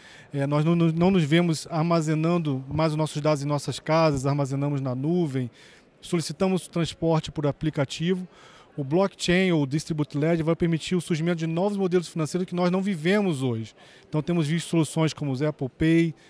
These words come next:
Starbucks Pay, bancos digitais. Pe-, através do Distribute Ledger será possível fazer transferências internacionais sem um broker ou ter o trace completo da cadeia de suprimentos. São modelos que hoje nós não vivemos,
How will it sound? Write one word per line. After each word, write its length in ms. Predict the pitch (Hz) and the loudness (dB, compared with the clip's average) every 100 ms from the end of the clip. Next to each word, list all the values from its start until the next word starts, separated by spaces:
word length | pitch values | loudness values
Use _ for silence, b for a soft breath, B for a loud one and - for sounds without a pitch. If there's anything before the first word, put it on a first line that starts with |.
| B | B
Starbucks 560 | - - 139 135 147 - | -14 -4 -4 0 -2 -2
Pay, 480 | - 165 165 165 165 B B B | -2 4 4 4 0 B B B
bancos 340 | 139 170 165 | 0 2 0
digitais. 840 | 147 139 131 - 151 165 170 170 - B B B | -2 -4 -6 -2 2 4 2 0 -8 B B B
Pe-, 180 | - 170 170 - - | -2 -2 -2 -18 -12
através 400 | 160 160 165 202 | -4 0 2 2
do 100 | 190 | 0
Distribute 520 | 165 180 - 165 165 | -4 -6 -6 -8 -4
Ledger 420 | 147 151 175 160 | -2 0 0 0
será 220 | 143 156 160 | -2 -4 -4
possível 320 | - - 170 | -6 -8 -6
fazer 180 | 160 160 | -4 -4
transferências 640 | 165 156 151 156 170 156 | -6 -8 -6 -4 -4 -6
internacionais 720 | 160 165 151 147 147 147 143 | -6 -4 -4 -4 -6 -4 -4
sem 240 | - 175 185 | -4 -2 -2
um 160 | 156 | -2
broker 560 | 135 147 165 - 185 165 B B B - | -2 0 0 0 -2 -4 B B B 0
ou 180 | 185 | 2
ter 340 | 185 190 185 185 | 4 4 4 2
o 100 | 175 | -6
trace 480 | 175 - 180 196 - | -8 0 2 2 -2
completo 720 | - 214 226 - 185 202 190 | -6 -6 -6 -2 2 2 0
da 100 | 165 | -6
cadeia 260 | 156 147 147 | -4 -4 -4
de 60 | |
suprimentos. 720 | 139 147 143 127 117 110 - B B B | -6 -10 -8 -8 -10 -14 -20 B B B
São 160 | - 175 | -8 -4
modelos 340 | 165 185 190 | 0 2 0
que 120 | - | 0
hoje 180 | 180 185 | -2 0
nós 180 | 180 175 | 0 -2
não 160 | 170 190 | -2 -4
vivemos, 640 | 196 139 156 151 131 - | -6 -4 -4 -2 -6 -12